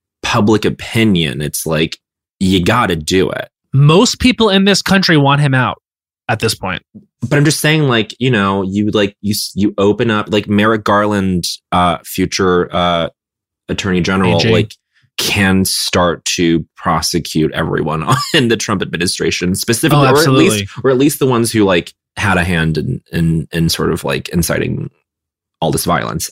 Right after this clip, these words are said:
Speaker 1: Um,
Speaker 2: Yeah, Trump, the kids, Giuliani, all of them.
Speaker 1: And then, but then, but then the other thing is, like,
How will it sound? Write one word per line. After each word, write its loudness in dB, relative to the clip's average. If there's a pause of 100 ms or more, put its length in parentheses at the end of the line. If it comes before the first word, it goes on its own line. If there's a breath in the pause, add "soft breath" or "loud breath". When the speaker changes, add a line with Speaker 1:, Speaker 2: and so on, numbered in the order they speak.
Speaker 1:
Um, 0
Speaker 2:
Yeah, 4
Trump, 0
the -2
kids, 0
Giuliani, 0 (180)
all 0
of -4
them. -10 (200)
Speaker 1:
And 2
then, 4
but -2
then, 2
but 0
then 2
the 2
other 2
thing -2
is, 0
like, 0